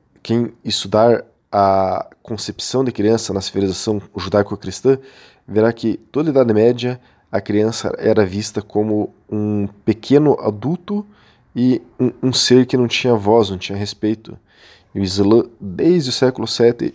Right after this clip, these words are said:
já via diferente isso, né? Um hadith de Muhammad, sallallahu alaihi wasallam, diz: "É melhor para os pais deixarem seus filhos bem providos financeiramente do que deixá-los na pobreza."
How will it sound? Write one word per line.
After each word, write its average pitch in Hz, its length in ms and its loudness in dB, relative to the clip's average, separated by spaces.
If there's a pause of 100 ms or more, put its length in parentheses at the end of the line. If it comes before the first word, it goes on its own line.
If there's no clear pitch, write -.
já 107 180 -2
via 101 200 0
diferente 101 640 -6
isso, - 460 -10 (260)
né? 131 140 -14 (840)
Um 139 80 2
hadith 131 300 2
de 131 60 0
Muhammad, 117 580 -2
sallallahu 101 320 -2
alaihi 98 100 -8
wasallam, 127 380 0
diz: - 580 -4 (520)
"É 123 80 6
melhor 135 320 6
para 120 180 0
os 104 140 -8
pais 120 280 -2
deixarem 127 400 -8
seus 107 220 -14
filhos 120 320 -8
bem 110 220 -4
providos 127 500 -8
financeiramente 110 800 -4 (440)
do 117 100 0
que - 100 2
deixá-los 110 540 2
na 110 80 -2
pobreza." 104 600 -4